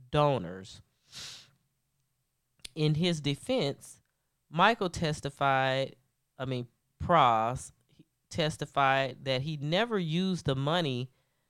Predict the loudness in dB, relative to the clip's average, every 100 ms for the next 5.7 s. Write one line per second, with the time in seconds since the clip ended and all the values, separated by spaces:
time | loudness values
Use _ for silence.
0 | _ _ -2 0 2 0 -2 -4 -8 -14
1 | _ _ _ _ _ _ -6 0 2 4
2 | 4 2 -2 -8 -16 _ _ _ _ _
3 | _ 0 2 2 0 2 2 2 4 4
4 | 2 0 0 -2 -4 -8 -4 -2 0 -2
5 | -4 -6 -4 -2 -2 -4